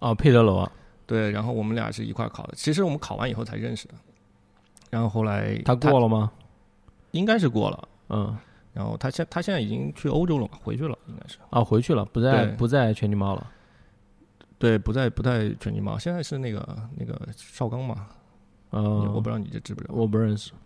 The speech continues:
Speaker 2: Blue，以前也是 The，The Blue 的。因为我，
Speaker 1: 哦。
Speaker 2: 我去之前他，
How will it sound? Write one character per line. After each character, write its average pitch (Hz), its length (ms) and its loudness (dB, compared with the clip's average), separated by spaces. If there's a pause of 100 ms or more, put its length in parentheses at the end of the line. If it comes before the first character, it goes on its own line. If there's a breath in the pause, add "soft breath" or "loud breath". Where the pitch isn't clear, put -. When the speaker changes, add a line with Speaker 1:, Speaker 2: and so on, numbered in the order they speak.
(140)
Speaker 2:
Blue， 113 280 0 (100)
以 110 80 -8
前 117 160 -6
也 120 100 -2
是 110 380 -6 (440)
The，The 110 400 -6
Blue 107 300 -8
的。 127 80 -14 (580)
因 107 80 -4
为 113 40 2
我， 117 80 4
Speaker 1:
哦。 135 160 4
Speaker 2:
我 143 80 2
去 135 180 -4
之 117 100 -4
前 117 120 -4
他， 110 180 -6